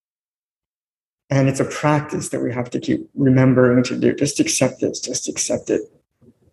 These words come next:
And we keep forgetting and fall back into discontent.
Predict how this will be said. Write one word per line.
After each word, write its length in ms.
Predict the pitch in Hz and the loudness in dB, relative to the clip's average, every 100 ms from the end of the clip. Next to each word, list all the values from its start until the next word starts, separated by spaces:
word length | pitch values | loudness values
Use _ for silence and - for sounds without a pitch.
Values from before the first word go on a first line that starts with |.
| _ _ _ | _ _ _
And 100 | 123 | -8
we 40 | 123 | -2
keep 180 | 135 - | -2 -2
forgetting 560 | 127 135 123 123 127 - _ _ _ _ _ _ _ _ _ _ | -2 2 2 2 -2 -6 _ _ _ _ _ _ _ _ _ _
and 160 | - - _ _ _ _ _ _ | -12 -12 _ _ _ _ _ _
fall 260 | - 131 123 | 0 2 4
back 200 | 120 123 | 2 0
into 140 | - 131 | -2 -2
discontent. 640 | 139 131 - 139 131 | -2 -4 -6 -10 -12